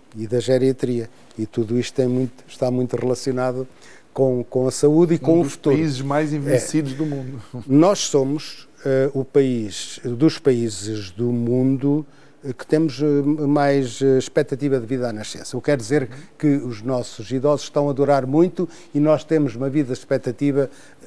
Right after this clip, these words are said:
Speaker 1: ao nível dos países mais desenvolvidos do mundo. Temos, contudo, uma grande limitação. É que temos, por exemplo, antes de morrer, o dobro do tempo com incapacidade do que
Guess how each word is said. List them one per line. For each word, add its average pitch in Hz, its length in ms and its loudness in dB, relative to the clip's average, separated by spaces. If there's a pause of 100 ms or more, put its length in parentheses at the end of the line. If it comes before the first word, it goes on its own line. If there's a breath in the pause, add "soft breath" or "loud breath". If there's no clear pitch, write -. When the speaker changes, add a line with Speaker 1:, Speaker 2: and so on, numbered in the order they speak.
Speaker 1:
ao 143 180 2
nível 143 320 4
dos 120 180 -8
países 127 320 -4
mais 120 220 -2
desenvolvidos 110 520 -8
do 101 100 -14
mundo. 80 180 -18 (340 loud breath)
Temos, 170 220 -4
contudo, 175 460 -2
uma 165 120 -2
grande 160 240 0
limitação. 151 580 -6 (540 loud breath)
É 135 140 0
que 131 380 0 (400)
temos, 165 340 2
por 139 220 -2
exemplo, 143 580 -2 (640 loud breath)
antes 165 300 0
de 131 80 -4
morrer, 135 540 0 (120)
o 143 200 0
dobro 135 560 2
do 131 160 2
tempo - 600 2
com 180 240 4
incapacidade 139 1040 -2 (280 soft breath)
do 156 180 4
que - 60 -16